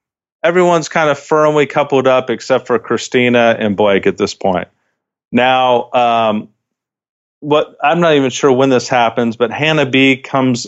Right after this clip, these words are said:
comes on board for some stupid reason. It really, it really, this whole Demi, Derek and Demi and, and her, uh, lesbian lover thing, uh, pretty much takes over the rest of the,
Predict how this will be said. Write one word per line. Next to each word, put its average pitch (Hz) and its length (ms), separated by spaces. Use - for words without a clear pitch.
comes 135 280
on 120 180
board 120 280
for 113 120
some 127 300
stupid 113 400
reason. 110 520
It 151 180
really, 190 580
it 160 180
really, 190 440
this 147 300
whole 180 280
Demi, 156 600
Derek 143 600
and 117 180
Demi 131 480
and, 120 340
and 113 160
her, 113 400
uh, 104 460
lesbian 127 540
lover 117 340
thing, 107 460
uh, 113 180
pretty 165 220
much 185 240
takes 151 280
over 143 220
the 123 100
rest 123 460
of 117 300
the, 117 380